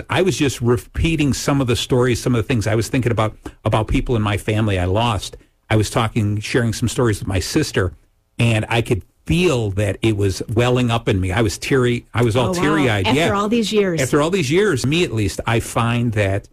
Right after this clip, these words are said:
Speaker 1: uh, I learn a different lesson. And the most important thing for me is that everyone I've lost,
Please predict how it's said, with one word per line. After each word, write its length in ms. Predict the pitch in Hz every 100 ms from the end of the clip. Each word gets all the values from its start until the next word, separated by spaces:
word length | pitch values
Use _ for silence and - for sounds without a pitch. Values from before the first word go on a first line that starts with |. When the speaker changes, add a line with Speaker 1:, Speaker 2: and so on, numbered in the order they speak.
| _ _ _ _ -
Speaker 1:
uh, 240 | 110 101 -
I 100 | 117
learn 260 | 120 120 120
a 60 |
different 340 | 92 117 113 101
lesson. 440 | 104 - 87 78 _ _ _ _ _ _
And 320 | 123 117 110 107
the 80 |
most 400 | 123 127 139 -
important 400 | 135 131 139 127
thing 180 | 135 131
for 180 | 123 131
me 180 | 120 113
is 320 | 117 110 95
that 220 | 107 101 -
everyone 320 | 123 131 127
I've 160 | 117 107
lost, 680 | 110 123 117 92 - -